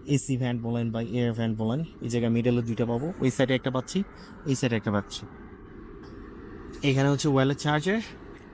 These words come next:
আর এই পার্টটা, গিয়ার নবের এই পার্টটা কিন্তু মোটামুটি সেম ওদের এখন নতুন যে লাইন আপটা। তো এখানে ইভি, এইচ ইভি ভার্সনে আপনারা ড্রাইভ করতে পারবেন, নরমাল, ইকো, স্পোর্ট, এখানে দেখাই, নরমাল, ইকো, স্পোর্ট, তিনটা ভার্সনে ড্রাইভ করতে পারবেন। এটার মাধ্যমে ভলিউম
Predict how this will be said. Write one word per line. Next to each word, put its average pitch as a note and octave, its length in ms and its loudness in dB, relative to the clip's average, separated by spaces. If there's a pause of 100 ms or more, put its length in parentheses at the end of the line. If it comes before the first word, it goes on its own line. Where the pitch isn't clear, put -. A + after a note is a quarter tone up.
(120)
আর C3+ 80 6 (100)
এই E3 140 4
পার্টটা, G3+ 240 0 (140)
গিয়ার D3 240 4
নবের E3 260 0
এই D#3 100 0
পার্টটা E3 220 -2 (240)
কিন্তু D#3+ 240 2
মোটামুটি E3+ 300 0 (140)
সেম D#3+ 200 4 (140)
ওদের A#2+ 160 4 (120)
এখন B2+ 220 -2
নতুন A#2+ 180 0 (100)
যে A2 180 2
লাইন G#2 200 2
আপটা। G#2+ 160 -8 (840)
তো - 40 2 (120)
এখানে C#3+ 220 4 (180)
ইভি, D3+ 200 2 (360)
এইচ C3+ 120 6 (100)
ইভি C#3+ 200 4
ভার্সনে C#3+ 320 2
আপনারা C3+ 200 2
ড্রাইভ B2+ 180 6
করতে C3+ 160 -2
পারবেন, D#3+ 260 4
নরমাল, B2 300 4 (100)
ইকো, B2+ 140 0 (160)
স্পোর্ট, D3+ 380 2 (140)
এখানে A#2+ 260 -2
দেখাই, A#2+ 220 0 (680)
নরমাল, A#2 340 4
ইকো, A#2 120 -2 (120)
স্পোর্ট, E3+ 200 0 (600)
তিনটা B2+ 260 6
ভার্সনে A#2+ 300 0
ড্রাইভ A2+ 180 4
করতে A#2 180 2
পারবেন। C3 240 2
এটার A2+ 200 2
মাধ্যমে A2+ 340 4 (120)
ভলিউম A2 260 4